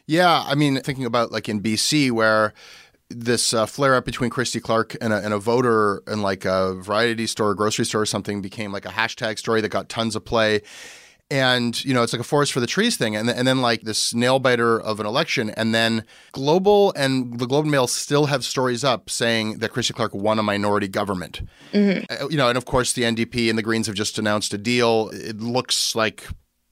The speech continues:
Speaker 1: they're going to form the government. I know Christy Clark is not gonna step down, but I feel like I am struggling to just get the, the information here. Like, are those stories not taken down because there's some aspect to which they are correct or were correct?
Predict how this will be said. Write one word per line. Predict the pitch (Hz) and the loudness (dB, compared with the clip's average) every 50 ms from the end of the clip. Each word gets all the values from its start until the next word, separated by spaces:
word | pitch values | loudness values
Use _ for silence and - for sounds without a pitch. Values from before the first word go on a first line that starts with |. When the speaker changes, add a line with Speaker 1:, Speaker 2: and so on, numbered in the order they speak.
| _ _ | _ _
Speaker 1:
they're | - - 98 107 | -4 -2 -2 -2
going | 98 113 127 135 143 | 0 0 0 2 2
to | 151 | 0
form | 147 - 156 156 165 170 | 0 2 0 2 2 2
the | 175 | 0
government. | 160 175 175 170 185 190 196 202 190 | 0 0 2 2 2 2 2 0 0
I | 135 | -2
know | 110 110 | -2 -4
Christy | - - 113 - - | -4 -4 -4 -4 -4
Clark | - - 110 98 | -4 -4 -4 -4
is | 101 92 | -4 -4
not | 107 104 104 - | -2 -2 -2 -2
gonna | 110 101 | -4 -6
step | 95 - - 101 - _ | -4 -4 -4 -4 -4 _
down, | 113 107 110 117 135 151 | -2 0 0 0 -2 -4
but | 123 107 95 - | -6 -8 -4 -2
I | - 170 | -2 -2
feel | 156 - - 214 214 220 | -2 -2 -2 2 2 4
like | 208 185 - | 4 2 2
I | 170 143 143 143 - | 2 2 2 0 -2
am | - - 123 117 104 - - - - _ _ | -4 -6 -6 -6 -6 -10 -14 -16 -20 _ _
struggling | - - - - - 156 160 165 160 170 170 165 160 156 | -10 -8 -8 -4 0 2 2 2 2 0 0 0 -2 -2
to | 147 - - 143 131 127 123 120 120 117 113 113 | -4 -2 0 2 2 4 2 2 0 -2 -4 -8
just | 127 120 131 - 123 | -8 -8 -8 -6 -2
get | 127 131 123 117 - | -2 -2 -2 -2 -6
the, | 123 123 113 | -14 -12 -12
the | - 117 117 120 | -8 -6 -6 -2
information | 117 143 143 - - 120 117 123 156 165 - 175 | -2 -2 -2 -2 -2 -2 0 0 0 0 -2 -2
here. | 127 120 110 | -2 -2 -2
Like, | 107 110 - - _ | -2 -2 -4 -6 _
are | - 127 | -4 0
those | 156 214 202 - | 0 2 0 0
stories | - 214 226 220 170 | 0 0 0 0 0
not | 165 151 165 - - | 0 0 -2 -2 -4
taken | - 165 - 156 131 | -6 -6 -4 -4 -4
down | 120 123 127 127 127 127 123 120 117 - - - - - _ _ | -2 0 0 0 -2 -2 -4 -8 -10 -14 -20 -20 -20 -20 _ _
because | 123 120 - - 131 123 123 120 117 113 107 - - - | -8 -8 -4 0 0 2 2 2 0 0 -4 -6 -6 -8
there's | - 110 117 113 104 - | -4 -2 -2 -2 0 -2
some | - 127 120 | -2 -2 -2
aspect | 113 110 120 117 - - 120 _ _ - | -2 -2 -4 -4 -4 -10 -10 _ _ -4
to | 120 | -4
which | 117 113 - | -2 -2 -2
they | - 107 104 104 | -2 -2 -4 -2
are | - - 113 110 | -2 -4 -4 -4
correct | - - 110 107 123 - - - _ | -4 -8 -4 -2 -2 -2 -4 -6 _
or | 117 104 95 | -8 -8 -8
were | 92 87 90 101 127 160 | -8 -8 -4 0 0 0
correct? | - - - 196 196 208 226 233 - _ - | 0 0 2 4 4 4 2 0 -8 _ -20